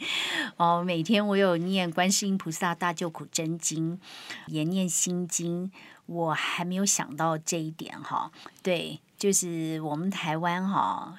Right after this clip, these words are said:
这个基金使用的鸡的量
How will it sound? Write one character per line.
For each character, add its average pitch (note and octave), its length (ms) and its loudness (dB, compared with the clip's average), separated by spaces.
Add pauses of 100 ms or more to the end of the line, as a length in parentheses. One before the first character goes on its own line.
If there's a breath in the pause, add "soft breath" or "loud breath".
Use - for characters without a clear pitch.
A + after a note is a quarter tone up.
这 F3+ 140 -4
个 D#3+ 320 -4
基 F3 240 -6
金 F#3 300 -2
使 - 400 0
用 E3 400 0
的 F2+ 280 -4
鸡 F#3+ 400 2
的 E3+ 200 -4
量 E3 360 0